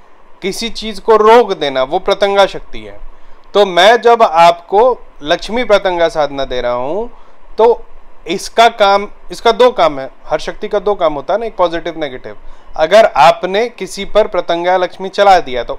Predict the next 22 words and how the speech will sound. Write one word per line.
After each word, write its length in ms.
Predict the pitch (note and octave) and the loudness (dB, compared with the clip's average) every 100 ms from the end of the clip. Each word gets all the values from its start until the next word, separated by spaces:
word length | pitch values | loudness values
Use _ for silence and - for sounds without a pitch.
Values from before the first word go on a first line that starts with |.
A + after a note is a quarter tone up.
| - | -10
उसका 300 | E3+ - G#3 G#3 - | -10 -2 0 0 0
लक्ष्मी 300 | D#3+ - F3+ | -2 -2 -6
रुक 160 | E3 D3+ | -6 -4
जाएगा, 400 | D3+ C#3 C3 C3+ - - - - - | -2 0 -2 -6 -10 -16 -12 -10 -6
लेकिन 240 | D3+ F#3 | -4 -2
मुझे 260 | F#3+ F#3 G3+ | -2 0 0
विश्वास 520 | E3+ E3+ F#3 G3+ G#3 | 0 -4 4 4 4
है 60 | G3+ | -2
कि 140 | G3 | -2
आप 340 | - D#3 G#3 | 2 4 4
लोगों 240 | G#3+ G3+ G#3 | 2 0 0
को 100 | G#3 | 0
ये 140 | G3+ | 0
विश्वास 380 | F#3+ F#3 G3 F#3+ | -2 2 2 2
होगा 200 | F#3 G3 | -2 -2
कि 140 | F#3 | -2
वो 180 | F#3+ F#3+ | -4 -4
विद्या 300 | E3+ D3+ E3+ | -4 -2 0
मैं 120 | E3 | 2
आपको 220 | D#3 - C#3+ | 0 0 -4
बताऊंगा 460 | C3+ C3+ C#3 C3+ | -2 -2 -2 -8
नहीं। 200 | C3 B2+ | -10 -12